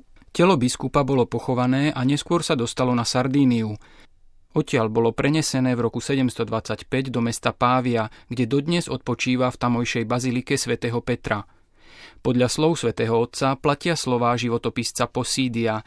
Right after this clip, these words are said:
že Augustína v jeho spisoch nachádzame živého.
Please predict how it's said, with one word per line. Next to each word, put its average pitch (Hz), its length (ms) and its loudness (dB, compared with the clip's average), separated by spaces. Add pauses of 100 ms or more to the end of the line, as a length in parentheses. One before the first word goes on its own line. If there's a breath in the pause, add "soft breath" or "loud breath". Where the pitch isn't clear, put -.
(100)
že 131 240 0
Augustína 117 720 2
v 117 140 0
jeho 113 100 -2
spisoch 139 600 -2
nachádzame 131 600 0
živého. 117 640 0